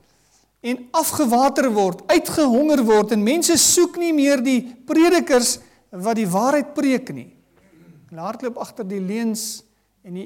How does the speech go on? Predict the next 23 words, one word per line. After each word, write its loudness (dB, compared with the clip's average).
emosie -4
en -10
die -10
streeling -8
van -10
emosies -8
en -8
die -16
opsweping -8
van -12
emosies -10
aan, -18
terwyl -6
daar -4
nie -8
vuur -6
in -8
die -20
kerk -16
meer -14
oor -18
is -20
nie. -20